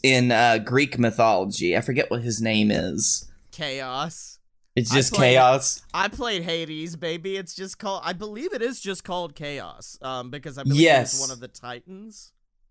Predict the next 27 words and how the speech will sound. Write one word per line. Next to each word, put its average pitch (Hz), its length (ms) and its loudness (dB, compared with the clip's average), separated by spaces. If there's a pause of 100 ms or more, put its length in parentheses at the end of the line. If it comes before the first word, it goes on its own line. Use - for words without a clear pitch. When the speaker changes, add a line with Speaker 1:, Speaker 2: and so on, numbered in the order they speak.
(100)
Speaker 1:
Yes, 123 420 4
Chaos 135 440 4
is 127 220 2
just 127 280 2
called 131 260 2
Chaos. 120 800 4 (360)
All 147 180 8
right. 143 360 6 (300)
<laughs> - 320 -20
Speaker 2:
Damn 151 360 -10
right, 180 320 -4
baby. 175 720 -8 (600)
All 214 200 0
right. 165 380 -4 (640)
We've 170 220 -12
been 185 200 -10
put, 220 320 -10
this 185 400 -12
one 233 260 -8
may 175 180 -8
be 170 160 -10
my 151 280 -8
favorite 117 540 -12
god 110 300 -10
of 107 120 -16
the 113 80 -16
bunch, 101 560 -16